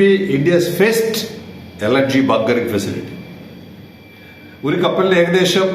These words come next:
അയ്യായിരം മുതൽ പതിനായിരം ക്യൂബിക് മീറ്റർ എൽ എൻ ജി വേണം. അപ്പോ അതിനുവേണ്ടി ഏകദേശം പന്ത്രണ്ടായിരം, പതിനെണ്ണായിരം ക്യൂബിക് മീറ്റർ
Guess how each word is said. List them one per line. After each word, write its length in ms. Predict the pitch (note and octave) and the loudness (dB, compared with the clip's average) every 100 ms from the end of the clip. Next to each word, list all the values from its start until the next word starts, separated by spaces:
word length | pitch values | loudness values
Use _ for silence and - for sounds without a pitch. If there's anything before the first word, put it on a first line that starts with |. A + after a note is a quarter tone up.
| - - | -4 -2
അയ്യായിരം 520 | B2+ D3+ E3+ F3 F3+ | 2 4 4 4 2
മുതൽ 240 | E3 E3 E3+ | 2 2 2
പതിനായിരം 600 | C3+ C3+ D3+ D#3+ D#3+ D#3+ D3 | 2 2 2 2 2 0 -2
ക്യൂബിക് 340 | - C3+ D#3+ - | 0 2 2 2
മീറ്റർ 380 | C3+ C3+ C#3 B2 - - - - - | 2 2 2 0 -2 -8 -14 -18 -6
എൽ 160 | G#2+ B2+ | 0 0
എൻ 100 | - | 2
ജി 100 | A#2+ | 2
വേണം. 340 | F#2+ E2+ - - - - - - - - - - | 0 -2 -6 -12 -16 -18 -20 -20 -20 -20 -20 -10
അപ്പോ 200 | G#2 C3+ - - | -2 0 2 0
അതിനുവേണ്ടി 600 | A#2 C#3 E3+ F3 E3+ E3+ B2 - - - - - - | 0 2 4 4 4 2 2 -2 -6 -10 -14 -16 -4
ഏകദേശം 460 | G#2 C3+ D3+ D3+ - | 0 2 2 0 -2
പന്ത്രണ്ടായിരം, 840 | - - D#3 D3+ D3+ D3+ D3+ D3+ D3+ D3+ - - | -2 0 0 2 2 2 2 0 -2 -8 -6 -2
പതിനെണ്ണായിരം 720 | A2+ C#3 F3 F3+ F3 F3 E3+ | 0 2 2 2 2 0 0
ക്യൂബിക് 300 | D3 D3 C3+ | 0 0 0
മീറ്റർ 280 | C3+ C#3 C#3+ | 0 2 0